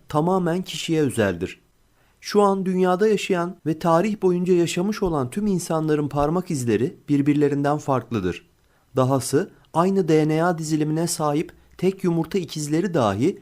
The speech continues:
farklı parmak izlerine sahiptirler.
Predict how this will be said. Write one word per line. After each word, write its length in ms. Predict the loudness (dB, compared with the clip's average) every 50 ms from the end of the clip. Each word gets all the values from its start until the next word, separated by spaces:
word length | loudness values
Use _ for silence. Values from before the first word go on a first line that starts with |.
| -12 _
farklı 440 | _ 2 4 4 4 4 0 -4 -4
parmak 420 | -2 -2 -2 -2 -2 -4 -4 -4 -6
izlerine 420 | -4 0 0 0 0 0 -2 -4
sahiptirler. 800 | -2 0 0 0 0 0 -2 -4 -4 -4 -2 -4 -4 -6 -10 -16